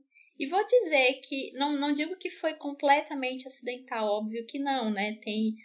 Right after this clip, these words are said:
teve todo um embasamento de experiência, um, um embasamento de, eh, conhecimento de causa ali na França. Mas foi um desdobramento natural que os arquivos fran-, franceses passaram tendo em vista os seus contextos,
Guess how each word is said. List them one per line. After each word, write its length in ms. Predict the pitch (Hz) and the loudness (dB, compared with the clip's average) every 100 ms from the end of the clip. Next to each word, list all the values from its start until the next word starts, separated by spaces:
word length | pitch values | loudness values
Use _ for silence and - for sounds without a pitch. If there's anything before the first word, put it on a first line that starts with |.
| - _ _ | -20 _ _
teve 220 | 233 220 220 | 0 0 0
todo 160 | 220 | 0
um 60 | 254 | 2
embasamento 580 | 262 262 262 247 233 226 | 2 2 2 -2 -6 -10
de 80 | |
experiência, 1120 | - - 233 262 240 214 254 262 - 220 214 214 - _ | -12 -2 -2 2 2 2 0 -4 -4 -4 -4 -6 -20 _
um, 300 | - 220 208 214 | -4 -2 -2 0
um 40 | |
embasamento 720 | 226 220 214 226 233 220 220 220 | 2 4 4 2 0 0 -2 -6
de, 380 | 214 214 208 - | -8 -6 -8 -10
eh, 100 | 214 | -10
conhecimento 600 | 208 220 220 220 214 220 | -4 -4 -4 -2 -4 -2
de 160 | 220 - | -4 -4
causa 580 | - 208 220 254 240 220 | 2 4 6 4 2 0
ali 400 | 220 208 226 233 _ _ _ | 0 -2 -4 -6 _ _ _
na 200 | 233 269 | -6 -6
França. 680 | - 330 254 254 - 214 220 _ _ _ 233 | -4 -4 -2 -4 -8 -14 -16 _ _ _ -2
Mas 320 | 254 311 - | 2 2 4
foi 240 | 294 294 | 4 4
um 100 | 311 | 4
desdobramento 1000 | 285 320 403 392 330 285 277 262 254 254 | 4 4 4 2 2 4 2 2 -4 -6
natural 1000 | 262 294 427 453 403 339 214 202 254 - _ _ _ _ | -2 0 -2 -4 -2 2 4 4 2 -2 _ _ _ _
que 100 | 269 | -8
os 120 | 262 | 0
arquivos 500 | 269 - 294 294 294 | 0 0 -6 -6 -4
fran-, 220 | 277 254 - | -4 -6 -6
franceses 640 | - 247 254 - 240 254 | -6 -6 -2 -2 -2 -6
passaram 680 | - 294 381 - 311 339 330 | -4 -4 -4 0 0 2 0
tendo 220 | 330 311 | 0 0
em 100 | 311 | 0
vista 240 | 277 294 294 | 0 0 0
os 80 | |
seus 180 | - 302 | -2 -2
contextos, 1040 | - 302 311 277 247 269 - 294 285 - | -4 -4 0 4 6 6 0 -2 -2 -4